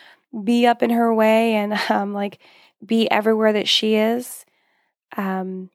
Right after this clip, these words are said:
like the bathroom or getting changed <laughs> or, like, wanting to work out or anything, like,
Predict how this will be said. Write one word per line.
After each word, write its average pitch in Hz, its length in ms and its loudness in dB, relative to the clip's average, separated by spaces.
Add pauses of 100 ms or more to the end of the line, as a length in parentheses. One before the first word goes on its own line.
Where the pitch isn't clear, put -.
like - 160 -16
the 196 80 -4
bathroom 196 540 -4
or 190 100 -14
getting 190 240 -6
changed 202 760 -2
<laughs> 208 40 -6
or, 214 220 2
like, 208 360 -2 (320)
wanting 220 300 2
to 226 80 2
work 208 200 -2
out 214 260 2
or 226 120 2
anything, 240 460 0
like, 190 160 -10